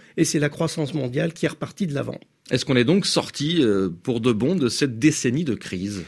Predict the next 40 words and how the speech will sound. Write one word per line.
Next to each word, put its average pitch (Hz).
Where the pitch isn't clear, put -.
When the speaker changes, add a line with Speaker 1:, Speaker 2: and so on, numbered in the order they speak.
Speaker 1:
Oui, 165
je 185
crois 185
qu'on 165
peut 147
dire 180
que 139
la 139
décennie 135
de 127
crise 156
est 131
maintenant 135
derrière 131
nous. 180
Il 151
y 151
en 156
a 160
plusieurs, 170
euh, 139
manifestations. 151
Euh, 151
par 135
exemple, 160
il 143
y -
a 151
quelques 147
années, 160
on 190
avait 147
assisté 147
à 165
un 147
net 190
ralentissement 160
du 160
commerce 175
mondial. 143